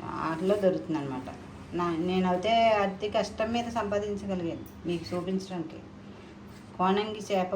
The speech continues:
పులుసు ఎలా వండాలో చూపిస్తాను. చూసారా, ఫ్రెష్గా ఉందండి చేప. ఇలా తీసి చూస్తే చూసారా, ఈ ఫ్రెష్గా ఉన్నట్టు అనమాట.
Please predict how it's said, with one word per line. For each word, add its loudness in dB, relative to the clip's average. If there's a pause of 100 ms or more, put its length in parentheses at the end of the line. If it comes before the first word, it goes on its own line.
పులుసు 0 (180)
ఎలా 6
వండాలో 4
చూపిస్తాను. -4 (1500)
చూసారా, 2 (160)
ఫ్రెష్గా 8
ఉందండి 6
చేప. 4 (1080)
ఇలా 6 (280)
తీసి 0
చూస్తే 2
చూసారా, 4 (280)
ఈ -2 (1800)
ఫ్రెష్గా 4 (100)
ఉన్నట్టు -2
అనమాట. 0